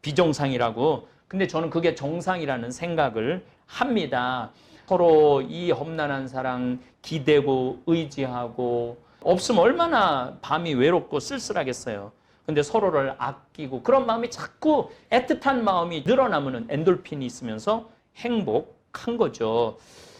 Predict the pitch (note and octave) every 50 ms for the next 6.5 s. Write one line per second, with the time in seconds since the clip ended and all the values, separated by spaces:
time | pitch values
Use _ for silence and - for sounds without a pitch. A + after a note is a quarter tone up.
0 | - _ _ - F#3 F#3 F3 F3+ G3 G3+ F#3+ F#3+ F#3+ F#3 F#3+ G3 F#3+ F#3+ F3+ F3
1 | F3 F#3+ G#3+ G#3+ G#3+ - - - D#3+ F#3 F#3+ F#3+ G3 F#3 - F#3 F3 E3+ F3+ E3+
2 | D#3+ D#3+ D#3+ E3 E3 D#3+ C#3+ - D3 D3 D3+ D3+ D3+ C#3+ C#3+ C#3+ C#3 C#3 C#3 C#3
3 | - _ - D#3 E3 F3 F3 F3 E3+ D#3 C#3 C3+ - C#3+ C3+ B2+ B2+ - D#3+ D3
4 | - E3+ - - - C3 A#2+ A#2 A#2+ A#2+ B2 B2+ C#3 - - _ _ _ _ _
5 | - - - D3+ C3 - - A3+ A3 G3+ G3+ D#3+ B2+ A2+ G#2+ B2 B2 - - B2+
6 | B2+ C3 A#2+ G#2+ F#2+ - G#2+ A2 A2